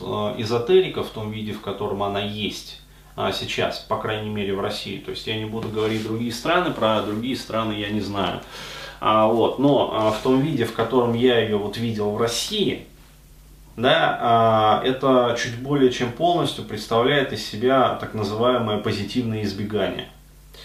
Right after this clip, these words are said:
А, вот, либо негативное избегание. То есть, что это значит? Вот, а, объясню, как говорится, терминологию. А, то есть, а, живёт некая девочка,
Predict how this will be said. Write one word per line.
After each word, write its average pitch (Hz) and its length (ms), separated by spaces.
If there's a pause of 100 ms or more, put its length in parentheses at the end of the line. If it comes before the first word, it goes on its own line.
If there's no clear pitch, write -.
(360)
А, 110 280
вот, 110 300
либо 151 180
негативное 113 640
избегание. 98 600
То 113 160
есть, 107 120
что 147 140
это 131 180
значит? 107 460
Вот, - 220 (100)
а, 98 440
объясню, 107 640
как - 120
говорится, 95 380
терминологию. 104 880 (540)
А, 110 680
то 117 100
есть, - 300
а, 110 420
живёт 160 400
некая 135 520
девочка, 107 880